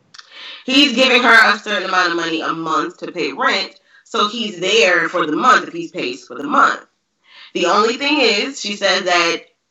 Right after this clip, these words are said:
he is a dirty person. He doesn't clean up behind himself. When he leaves out to go to work, he just leaves the house the way it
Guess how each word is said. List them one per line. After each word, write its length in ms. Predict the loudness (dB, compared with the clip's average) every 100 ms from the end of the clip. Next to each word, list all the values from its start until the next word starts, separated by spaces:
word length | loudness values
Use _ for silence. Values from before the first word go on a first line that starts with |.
| _ _
he 280 | -8 -2 -2
is 120 | 0
a 260 | -2 -2 -4
dirty 420 | -2 0 0 -2
person. 720 | 2 4 4 0 -2 -2 -4 -8
He 220 | -12 -10 -2
doesn't 360 | 0 2 0
clean 160 | -2 2
up 160 | 4 4
behind 320 | 2 0 -2
himself. 580 | -6 -4 -2 -2 -6 -14 _ _ _ -8
When 180 | -6
he 120 | -4 -6
leaves 280 | -6 -4
out 200 | 0 0
to 60 | 0
go 160 | -4 -2
to 60 |
work, 380 | 0 2 2 0
he 180 | -8 -10
just 160 | -6 -2
leaves 300 | -2 -2 -4
the 120 | -2
house 280 | 2 2 2
the 100 | -2
way 60 |
it 120 | -2